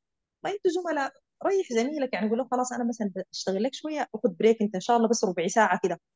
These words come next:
أفصل وتعال راجع تاني، أمشي أشرب لك قهوة، تعال راجع تاني، آه، أمشي شم هوا نظيف برا، أطلع برا، برا المستشفى، شم هوا نظيف، عاين للمناظر الطبيعية دي وتعال راجع تاني. بالمناسبة المنتل هيلث مهمة جدًا في أي عمل،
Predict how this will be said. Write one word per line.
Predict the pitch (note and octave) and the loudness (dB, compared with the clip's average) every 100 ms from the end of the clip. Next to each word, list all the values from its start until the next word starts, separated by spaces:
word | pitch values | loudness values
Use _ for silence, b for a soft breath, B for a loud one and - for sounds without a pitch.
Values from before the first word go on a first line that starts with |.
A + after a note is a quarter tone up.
| _ _ | _ _
أفصل | C4 - - A#4+ | -2 2 2 2
وتعال | E4+ F#3+ A3 | 2 0 2
راجع | G#3+ G3 E3+ - | 2 0 -4 -8
تاني، | F3+ E3+ - _ _ _ _ | -8 -8 -14 _ _ _ _
أمشي | A#3 A3+ | 0 2
أشرب | G#3+ F3+ F3+ | 2 2 4
لك | G3+ A3 | 4 4
قهوة، | C#4+ A#3 | 4 2
تعال | E3 - | 2 4
راجع | F#3+ F#3 E3 - | 4 2 -2 -6
تاني، | F3 E3+ E3+ _ _ _ - | -6 -6 -10 _ _ _ -2
آه، | F#3 F3+ B3+ | 2 4 2
أمشي | C4+ | 2
شم | A#3+ C#4+ | 2 2
هوا | B3 B3 | 4 6
نظيف | G#3+ G3 A#3 | 4 2 0
برا، | G3+ G#3 G3+ - | 0 -2 -4 -10
أطلع | G#3+ G3+ F3+ | -10 -8 -6
برا، | F#3+ E3+ _ - | -8 -10 _ -8
برا | F#3 | -8
المستشفى، | E3+ E3+ - - A3+ A3+ _ _ | -8 -10 -10 -6 -6 -6 _ _
شم | - G#3+ | 2 4
هوا | G#3+ G3+ | 6 4
نظيف، | F3 C#4 A4 - | 6 4 4 2
عاين | A#3 C#4+ A3 | 2 4 4
للمناظر | F#3+ G#3+ B3 G#3 | 6 4 4 2
الطبيعية | F#3 G3 F#3 A#3 D#4 | 0 0 0 0 0
دي | D4+ | 0
وتعال | - A3+ | 2 4
راجع | A3+ A3+ G3+ - | 4 2 0 -6
تاني. | G3+ F#3+ _ _ - | -4 -6 _ _ -2
بالمناسبة | A3+ B3+ D#4+ C4+ | 0 0 0 0
المنتل | A3 B3+ C#4+ A3 F#3 | 2 0 0 -2 0
هيلث | E4 G#4 _ _ _ _ _ _ _ | -2 -2 _ _ _ _ _ _ _
مهمة | G3 G#3+ C#4 C4 G#3+ | -2 0 0 0 0
جدًا | B3+ A#3 E4 - - | -2 -6 -8 -8 -6
في | |
أي | D#4+ D4+ F3+ | -4 -2 -2
عمل، | F3+ | -4